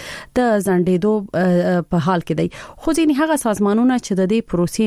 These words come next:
ملاتړ دي، ټینګار کوي چې دا حکم په هغو خلکو باندې نه پلي کېږي چې د کډوالۍ ځانګړې ویزې یا اس آی وي لري. که څه هم په زرګونه افغانان چې د امریکا د کډوالۍ کیسونه لري، په افغانستان او ګاونډیو هیوادونو کې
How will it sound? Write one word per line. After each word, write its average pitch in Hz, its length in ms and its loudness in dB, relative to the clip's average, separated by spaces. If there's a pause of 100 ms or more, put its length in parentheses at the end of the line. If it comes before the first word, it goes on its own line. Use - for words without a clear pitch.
(120)
ملاتړ 180 360 0 (160)
دي، 226 140 2 (380)
ټینګار 196 500 2
کوي 180 220 0
چې 196 160 -2
دا 185 120 0
حکم 196 300 0
په 165 120 -2 (100)
هغو 190 240 0
خلکو 208 360 -2
باندې 170 360 2
نه 214 60 0
پلي 254 300 0
کېږي 285 280 0
چې 269 60 -4 (100)
د - 0 - (100)
کډوالۍ 190 720 2
ځانګړې 202 480 0
ویزې 175 280 0 (120)
یا 185 100 0 (280)
اس - 180 -10
آی 185 200 2
وي 202 180 2 (100)
لري. 156 180 2 (520)
که 320 80 2
څه 330 200 0
هم 320 100 4
په 277 120 -4 (100)
زرګونه 254 540 0
افغانان 196 360 0
چې 220 120 -4 (160)
د 170 80 2
امریکا 175 340 0
د 180 220 -2
کډوالۍ 170 380 2
کیسونه 208 560 0
لري، 202 300 0
په 175 140 -2
افغانستان 156 600 0
او 160 240 0 (120)
ګاونډیو 160 640 2
هیوادونو 170 420 0
کې 233 140 -2